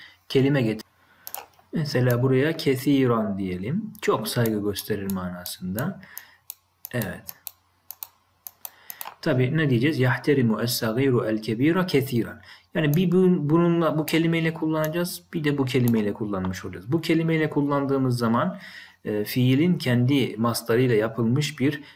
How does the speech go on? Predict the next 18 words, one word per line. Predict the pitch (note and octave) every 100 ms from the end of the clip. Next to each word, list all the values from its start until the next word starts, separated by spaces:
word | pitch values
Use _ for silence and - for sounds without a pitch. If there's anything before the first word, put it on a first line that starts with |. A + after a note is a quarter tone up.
| _
mef'ulü | A#2 A2 A#2
mutlağa | G2 G2 F#2+ C3+ C#3+
örnek | C#3+ C#3+ -
vermiş | C3+ C#3 C#3
oluyoruz. | C3+ C#3 D3+ - - - _ -
Bu | F#3+
kelimeyle | - D3+ C#3 B2+ A2+ G#2+
kethiran | B2 A#2+ D#3 D3+ B2+
kelimesiyle | B2 A2+ A2+ G#2+ G#2+ G2
kullandığımız | B2 A#2+ A2 A2 G#2 A#2 A2
zaman | F#2+ F#2 F#2
yahterimu | A#2 B2 - B2 A2+ G2+ G#2+
es-sagiru | - A2 G#2+ A#2 G#2+ G2+
el-kebira | G#2 - G#2 B2 A2+
kethiran | - G#2+ - C#3 A#2+
şeklinde | - A2 G#2+ F#2+
kullandığımız | - B2 A#2 G#2+ G2 F#2 F#2
zaman, | F#2 G2+ D#3 G#3